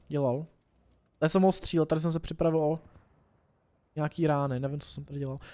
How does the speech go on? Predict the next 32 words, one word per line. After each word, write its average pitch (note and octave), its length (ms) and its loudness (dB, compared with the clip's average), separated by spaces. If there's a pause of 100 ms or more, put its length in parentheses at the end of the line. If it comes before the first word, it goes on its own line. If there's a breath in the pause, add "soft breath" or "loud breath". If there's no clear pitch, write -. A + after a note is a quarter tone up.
(320 loud breath)
Eh, D#3+ 40 6
každopádně A3+ 580 6
objevilo E3+ 420 4
se E3+ 120 -2
tady D3 180 2
Ekilo G#3 360 6 (1200)
a, B2+ 800 6 (140)
eh, G#2 220 -4 (540)
problému C#3+ 480 2 (380 soft breath)
rána A2 220 -4
do G#2+ 120 -4
boku. G#2+ 280 -6 (560 soft breath)
Mám F3+ 100 2
zaplý A#3 260 4
Adro, F#3 420 6
čtyři - 280 2
osm - 240 2
reload E3+ 220 8
s - 80 -4
adrenalinem, C#3+ 500 0
což B2+ 120 -6
je C3+ 60 -2
vážně B2+ 280 2
brutální C3 440 0
D C3 100 0
P B2 120 -2
M B2+ 120 -4
ko. G#2+ 240 -6
A F#2+ 100 -6
tady E3 280 4
bohužel, F3 580 6
hm, D3 160 -8